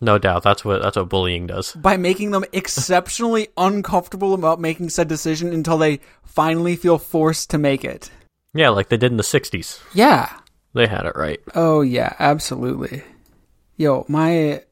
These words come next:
Speaker 2: when I was learning how to swim, my parents just threw me in and I almost drowned. And I hated it. And it terf-, made me terrified of water for most of my life.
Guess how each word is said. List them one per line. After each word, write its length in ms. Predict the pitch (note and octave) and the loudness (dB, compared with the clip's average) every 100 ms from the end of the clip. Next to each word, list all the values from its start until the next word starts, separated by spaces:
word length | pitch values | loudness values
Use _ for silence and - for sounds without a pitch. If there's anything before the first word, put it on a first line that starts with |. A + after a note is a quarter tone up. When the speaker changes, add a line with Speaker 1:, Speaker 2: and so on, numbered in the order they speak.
| _ - | _ -6
Speaker 2:
when 140 | D3+ | -2
I 40 | F3+ | 0
was 140 | E3+ | 2
learning 220 | E3 D#3+ | 0 0
how 160 | D#3 D#3+ | -2 -2
to 100 | D3+ | -4
swim, 500 | - D#3+ D#3 D3+ C#3+ | -6 -4 -2 -2 -4
my 200 | D#3 D#3+ | -2 -2
parents 420 | - D3 C#3+ C3 | -4 -4 -4 -6
just 380 | - C3 - - | -8 -10 -10 -6
threw 200 | D#3 E3 | -2 0
me 220 | D#3+ D3+ | 0 0
in 120 | D3+ | 0
and 120 | D3+ C#3 | -2 -2
I 220 | C#3 D3+ | -2 -2
almost 340 | D3+ C#3+ C3 | -2 -4 -6
drowned. 600 | C#3 C3 C3+ C3+ B2 B2+ | -6 -4 -2 -2 -4 -6
And 100 | C3 | -6
I 220 | C#3 D#3 E3 | -2 0 -2
hated 460 | D3+ D#3+ D3+ C3 | -4 -2 0 -2
it. 120 | A#2+ | -4
And 140 | - C#3 | -8 -8
it 220 | C3 - | -8 -12
terf-, 500 | - E3+ F3 F3 - | -2 2 2 0 -8
made 180 | E3 D3 | -2 0
me 100 | C#3+ | -2
terrified 480 | - F3+ F3 F3+ E3+ | -2 -4 -2 0 0
of 140 | D#3+ | 0
water 340 | D#3 E3 F3+ F3+ | 0 0 0 -2
for 180 | D3+ | -4
most 320 | C#3 C#3+ E3 - | -2 -2 -2 -4
of 60 | |
my 100 | E3+ | -4
life. 460 | E3 A3+ F#3 - | -2 -2 -4 -6